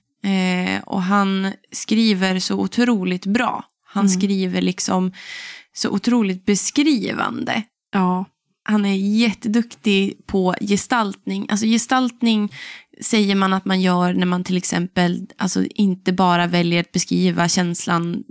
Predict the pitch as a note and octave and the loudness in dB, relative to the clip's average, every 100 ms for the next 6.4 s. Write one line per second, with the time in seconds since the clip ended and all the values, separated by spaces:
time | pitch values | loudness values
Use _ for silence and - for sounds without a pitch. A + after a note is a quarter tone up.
0 | - - F#3+ F3+ F3+ G#3+ G3 - - G3+ | -20 -4 -2 0 2 0 0 -4 -6 -8
1 | - _ _ F#3 F3 F3+ F3 F3 E3+ F3 | -10 _ _ -2 0 2 0 0 -2 -4
2 | - - - - - - F3+ F#3+ F#3 F3 | -10 -16 -18 -20 -14 -8 -2 2 2 2
3 | F3 - - F3+ F3 F3 - F#3 F3 F3 | 0 -4 -2 0 0 -2 -2 0 0 0
4 | E3+ E3 E3+ F#3 F#3+ G#3+ - - F#2 - | 0 -2 -4 -2 0 2 0 -2 -2 -2
5 | F3+ G3 F3 F3 F3+ - - G3+ G3 F#3 | -2 -2 -2 0 -2 0 0 0 2 2
6 | E3+ E3+ D3+ | 2 0 -2